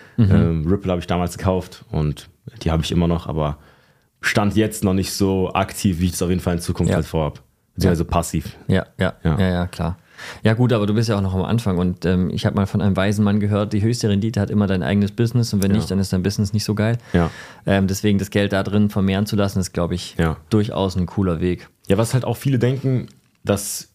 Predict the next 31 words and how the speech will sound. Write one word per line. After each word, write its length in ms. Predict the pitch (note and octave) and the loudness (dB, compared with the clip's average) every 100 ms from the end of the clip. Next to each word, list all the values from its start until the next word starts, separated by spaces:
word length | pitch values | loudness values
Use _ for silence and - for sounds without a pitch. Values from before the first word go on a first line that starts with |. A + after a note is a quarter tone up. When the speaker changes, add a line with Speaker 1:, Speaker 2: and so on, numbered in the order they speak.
| _ | _
Speaker 2:
überall, 420 | - D3+ B2+ B2 | 0 2 0 0
wo 100 | B2 | 0
ich 100 | C3 | 0
unterwegs 420 | B2+ A#2 A2 C3+ - | 2 2 2 0 -2
bin, 260 | D3+ E3 D#3 _ _ - | -2 -2 -6 _ _ -4
dass 380 | F#2 - - - | -2 -2 -10 -4
alles 540 | G2+ G#2+ G2+ - - - | 0 0 -2 -6 -10 -2
paid 280 | A#2+ B2 | 0 0
ist 200 | A2 A2+ - | -2 -4 -2
und 80 | |
dass 180 | G2 - | -2 0
wir, 840 | G2 F#2+ F2+ F2 F#2 F2+ F2 E2+ D#2+ | 0 0 0 -4 -4 0 0 0 -4
äh, 20 | - - | -10 -4
alles 440 | - G#2+ G2+ - | -2 0 -2 -6
bezahlt 400 | - - A2+ B2 | -6 -2 -2 -2
bekommen, 340 | A2+ - A2 G#2+ | -4 0 0 0
ist 220 | - A2+ - | -2 -2 0
halt 140 | G2+ | 0
oftmals 380 | G#2 - G#2 G2 | -2 0 -2 0
leider 200 | G2+ G2+ | 0 0
nicht 220 | G2 A2+ | 0 -2
so. 240 | - G#2+ G#2 - - | 0 -2 -2 -14 -12
Gerade 300 | - G2+ A2+ | 0 2 2
auch 180 | G2 A2 | 0 -4
am 140 | G2+ G2 | -4 -2
Anfang, 460 | B2+ A#2 G2+ G2 | -2 0 0 0
als 160 | D#2+ F2+ | -4 -4
ich 40 | |
sowas 220 | - G#2 G2 | 0 -2 -2
gestartet 420 | - G#2+ A2 - | -2 0 0 -2
hab, 180 | G2+ | -4